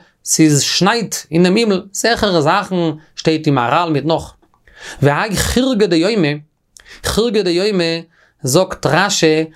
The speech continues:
אז אם אין דער פסולת, די נסורת, וואס גייט פון דעם, וואס דער זון איז מנסר אין דעם הימל.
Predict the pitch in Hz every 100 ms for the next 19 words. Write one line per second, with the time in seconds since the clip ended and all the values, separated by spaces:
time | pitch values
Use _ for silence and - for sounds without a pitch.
0 | - 135 147 180 185 165 139 - - -
1 | 226 226 185 143 147 131 - 240 214 185
2 | 160 139 196 202 - - - 151 175 190
3 | 165 139 143 135 135 127 123 226 196 180
4 | - - 147 139 151 151 208 208 190 170
5 | 160 151 147 233 180